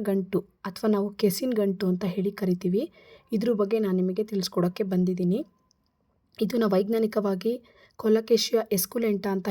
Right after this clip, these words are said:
ಹೇಳಿ ಕರಿತೀವಿ. Colocasia ಲೀವ್ಸ್ ಅಥವಾ ಟ್ಯಾರೋ ಲೀವ್ಸ್ ಅಂತಾನೂ ಹೇಳು ಕರೀತಾರೆ. ಈ ಕೆಸುವಿನ ಎಲೆಗಳು ನೀರಿರೋ ಜಾಗದಲ್ಲಿ, ನೆರಳಿರೋ ಜಾಗದಲ್ಲಿ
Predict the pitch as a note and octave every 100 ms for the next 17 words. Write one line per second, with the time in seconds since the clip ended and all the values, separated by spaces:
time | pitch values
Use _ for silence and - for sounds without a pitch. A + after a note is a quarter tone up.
0 | F3+ F#3+ A3 F3+ F3 F3 E3+ C4+ - _
1 | _ _ _ - A#3 A3+ A3+ B3+ A3+ B3
2 | G#3+ G3+ A3 A3 - F#3+ G3+ G3 A3 A3
3 | G#3 G#3+ G3 G#3 G#3+ G3 G3+ - G#3+ G3
4 | G3 F#3+ G3+ E4 - _ _ _ A#3 A#3+
5 | B3+ - _ _ _ _ - G#3+ G3 B3
6 | A#3+ G3+ G#3+ G#3+ F#3+ A3 - G#3 A3+ B3
7 | B3 A3+ G3+ F3+ F#3 F#3 F#3+ G3 G#3+ G3+
8 | G#3+ A#3+ A#3 A3+ G3 F3 F3+ F#3 A3+